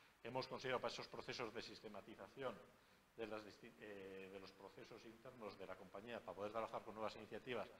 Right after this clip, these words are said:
hemos establecido un crédito de que la empresa tiene que tener un mínimo de veinte trabajadores y facturar dos millones de euros. Para la línea uno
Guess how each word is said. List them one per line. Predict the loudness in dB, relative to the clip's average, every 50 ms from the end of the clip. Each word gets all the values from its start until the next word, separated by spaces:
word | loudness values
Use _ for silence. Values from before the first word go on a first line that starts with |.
| -14 -16 -16 -18 -18 -14 -6
hemos | 0 2 2 2
establecido | 2 2 2 2 2 2 0 0 0 0 0
un | 0 -2
crédito | -2 0 2 2 2 2 2 2 2
de | 2 0
que | -2 -4 -2
la | -2 -2
empresa | -2 -2 -6 -6 -6 -6
tiene | -4 -4 -2
que | 0 0
tener | 0 0 -2 -6 -6 -6
un | -4 -2
mínimo | -2 -2 -2 -2 0 0 2 2
de | 2
veinte | 0 -2 -2 -4 -4
trabajadores | -2 0 2 2 2 2 2 2 2 2 2 0 -4 -8 -14 -16 -18 -20 -20 -20 -20 -18 -12 -10
y | -4 2
facturar | 2 2 2 2 2 6 8 8 8 6
dos | 4 -2 -2
millones | -2 -2 -2 -2 -2 -2 -4 -4 -2
de | -2 0
euros. | 0 0 -4 -6 -8 -10 -16 -18 -20 -20 -20 -20 -20 -20 -20 -20 -20 -20 -20 -20 -20 -20 -20 -20 -20 -20 -20 -20 -20 -20 -20 -20 -20 -20 -20 -20 -20 -20 -20 -20 -20 -20 -20 -20 -20 -20 -20 -20 -20 -20 -20 -20 -20 -20 -20 -20 -20 -20 -20 -20 -20 -20 -20 -20 -20 -20 -20 -20 -20 -20 -20 -20 -20 -16 2 10
Para | 12 12 12 12
la | 12 12 12
línea | 10 8 4 6 8 10 10 10
uno | 10 8 6 4 2 2